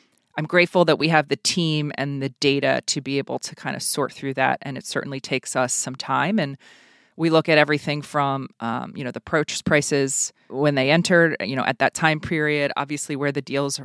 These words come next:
are maybe marked at, at their current shops today. So there's a lot of work in, in track record attribution. I mentioned references.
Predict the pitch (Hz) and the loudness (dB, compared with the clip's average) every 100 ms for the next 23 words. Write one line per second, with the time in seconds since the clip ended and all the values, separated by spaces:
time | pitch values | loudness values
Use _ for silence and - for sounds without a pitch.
0 | - 139 135 135 135 131 - 143 - - | -6 -4 -2 0 4 4 4 2 2 0
1 | 117 - 139 131 - - - - 135 156 | -4 -2 -2 -2 -4 -4 -4 -10 -2 0
2 | 147 147 - 143 - - - 190 196 180 | 2 0 -2 -4 -4 -14 -2 2 4 4
3 | 147 151 147 143 135 - 139 131 - 131 | 6 4 4 0 -2 -6 -10 -10 -10 -10
4 | 135 - 135 123 131 139 127 127 - 123 | -10 -2 -2 0 -2 -4 -6 -6 -8 -14
5 | 131 - 123 131 _ _ _ _ 151 180 | -12 -12 -12 -14 _ _ _ _ 4 6
6 | 180 185 160 160 170 165 170 156 151 | 6 6 8 6 6 4 6 6 6